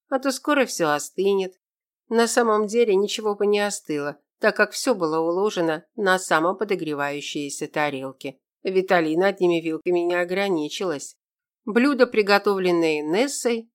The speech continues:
показались Аму самыми вкусными из тех, что он ел в жизни. Как его королева только додумалась соединять овощи. А синие блины, которые были поданы со сладким сиропом,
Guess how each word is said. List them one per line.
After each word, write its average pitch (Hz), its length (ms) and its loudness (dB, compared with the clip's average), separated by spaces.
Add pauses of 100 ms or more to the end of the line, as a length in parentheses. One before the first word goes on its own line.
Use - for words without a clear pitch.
показались 226 720 2
Аму 202 340 6
самыми 233 520 2
вкусными 165 800 -4
из - 200 -8
тех, 254 320 0
что - 240 -6
он 151 100 -2
ел 156 240 -4
в 151 60 -16
жизни. 143 540 -8 (400)
Как 233 360 2
его 190 280 2
королева 190 640 0
только 190 320 -2
додумалась 180 760 0
соединять 180 680 0
овощи. 151 560 -8 (400)
А 175 140 0
синие 196 480 2
блины, 180 720 0 (300)
которые 214 400 2
были 202 220 6
поданы 180 500 2
со 202 180 0
сладким 185 480 0
сиропом, 208 640 -2